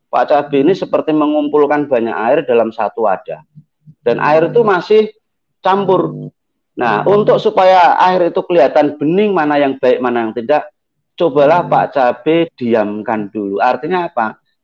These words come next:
Ini nyuwun sewu, ten kula ngajari, niki ming tukar kawruh. Nek cara kula ngeten. Jadi, apa yang sudah banyak kita dapat dalam petualangan, sekali-sekali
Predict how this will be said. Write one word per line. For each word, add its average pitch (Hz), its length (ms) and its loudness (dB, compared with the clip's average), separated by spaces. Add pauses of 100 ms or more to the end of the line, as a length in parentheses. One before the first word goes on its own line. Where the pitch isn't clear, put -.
(340)
Ini - 380 0
nyuwun 262 240 4
sewu, 214 400 4
ten 165 160 2
kula 170 160 4
ngajari, 117 480 2
niki 139 160 -2
ming 175 240 -2
tukar 151 240 -2
kawruh. 110 400 -2 (240)
Nek 123 240 -4
cara 139 240 0
kula 185 200 2
ngeten. 123 520 -4
Jadi, 143 400 -2 (480)
apa 165 200 0 (100)
yang 214 60 -2
sudah 170 200 2
banyak 147 400 0 (240)
kita - 320 0
dapat 127 400 0
dalam 117 320 2
petualangan, 113 800 -2
sekali-sekali 143 880 0